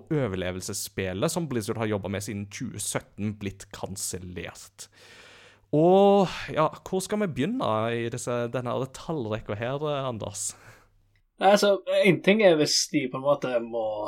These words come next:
Speaker 2: strømlinjeforme seg, eh, og integre-, gjennom integrasjonen, at det, det er enkelte ting du ikke trenger, men, eh, jeg har sett tall som at, eh, opp til tjue til tredve prosent av, eh, Call of Duty-studioene,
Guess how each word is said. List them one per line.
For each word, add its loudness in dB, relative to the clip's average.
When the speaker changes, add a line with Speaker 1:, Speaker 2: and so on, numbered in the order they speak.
Speaker 2:
strømlinjeforme -4
seg, -4
eh, -4
og 0
integre-, -4
gjennom 0
integrasjonen, -2
at -8
det, -6
det -8
er -8
enkelte -6
ting -4
du -4
ikke -10
trenger, -4
men, 2
eh, 4
jeg 2
har 6
sett 0
tall 4
som -6
at, -4
eh, 0
opp -6
til -8
tjue -4
til -12
tredve -6
prosent -6
av, -4
eh, 0
Call 0
of -20
Duty-studioene, -8